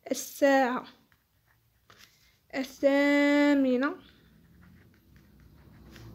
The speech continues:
صباحاً يوم الخميس عصرا". هنا البنات فين كاين السر،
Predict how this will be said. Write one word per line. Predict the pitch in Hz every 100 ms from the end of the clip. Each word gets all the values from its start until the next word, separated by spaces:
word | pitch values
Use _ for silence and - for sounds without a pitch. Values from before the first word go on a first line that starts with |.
| - - - - -
صباحاً | - 247 240 254 262 262 262 269 359 381 - - _ _ - _ _ _ _ _ _ _
يوم | 254 254 269 254
الخميس | 240 - 240 233 262 403 403 - - _ _ _ _ _ _ _ _ _ _ _ _ _ _ _ _ _ _ _ _ _ _ _ _ _ _ _ _ _ _ _ _ _ _ _ _ _ _ _ _ _ _ _ _ _ _
عصرا". | 269 262 - - 254 - _ _ _ _ _ _ _ _ - - - -
هنا | 247 277 339
البنات | 359 269 330 349
فين | - 294
كاين | 302 339 302
السر، | - - 269 -